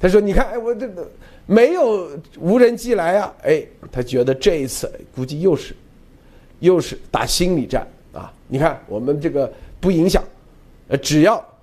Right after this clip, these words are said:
人民日报开始上就行了，找这个叫啥，这个汉文帝啊，林开始，这些东西动不了根本啊。但是这一次手起刀落，清爽利落，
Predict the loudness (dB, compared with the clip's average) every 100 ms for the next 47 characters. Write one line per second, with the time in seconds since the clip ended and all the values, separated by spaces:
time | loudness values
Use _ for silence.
0 | _ 0 2 2 0 2 0 -2 0 0
1 | 0 0 0 0 -4 -6 -8 -10 -20 -16
2 | -14 -16 -2 2 4 4 4 4 4 2
3 | 0 -2 -6 -4 0 2 2 2 0 -2
4 | -6 -6 0 2 4 2 0 0 2 2
5 | -2 -18 _ -20 -20 -20 -20 -4 0 2
6 | 2 0 0 -4 -8 -14 -20 -20 _ _
7 | -12 0 0 0 -4 -6 0 0 0 -4
8 | -8 -12 _ _ -20 -20 -20 -20 -20 -20
9 | -20 -20 0 2 2 0 2 2 2 -6
10 | -8 -8 -6 -2 2 2 2 -2 -6 -2
11 | 2 2 2 -2 -6 -10 -4 -2 -2 -2
12 | -2 -2 -2 0 0 -2